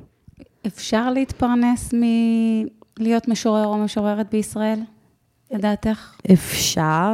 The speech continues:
Speaker 2: אני עושה את זה, אבל אני יכולה להגיד לך שזה עדיין מאוד לא יציב. כאילו, אני היום...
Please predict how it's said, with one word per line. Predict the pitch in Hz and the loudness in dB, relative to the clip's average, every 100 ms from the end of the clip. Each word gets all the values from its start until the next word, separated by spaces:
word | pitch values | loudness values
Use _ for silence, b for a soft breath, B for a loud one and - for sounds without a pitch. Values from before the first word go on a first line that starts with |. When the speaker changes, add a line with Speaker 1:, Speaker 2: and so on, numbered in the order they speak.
| 208 | 2
Speaker 2:
אני | 175 175 175 170 | 2 2 2 0
עושה | 156 - 165 156 | -2 -2 0 2
את | 165 | 0
זה, | 160 214 247 214 | 0 0 2 0
אבל | |
אני | 175 165 | 0 0
יכולה | 175 180 | 0 0
להגיד | 185 | 0
לך | 185 | 2
שזה | 190 165 | 2 2
עדיין | 160 170 170 170 | 2 0 2 2
מאוד | 151 156 | 2 2
לא | |
יציב. | 143 139 - 139 113 117 127 - | 2 0 -2 -2 -2 -4 -12 -6
כאילו, | 147 147 147 143 143 139 143 143 117 | -2 0 2 2 2 2 2 0 0
אני | 156 175 175 | 0 0 0
היום... | 165 165 160 160 160 165 170 | 0 0 0 2 2 0 0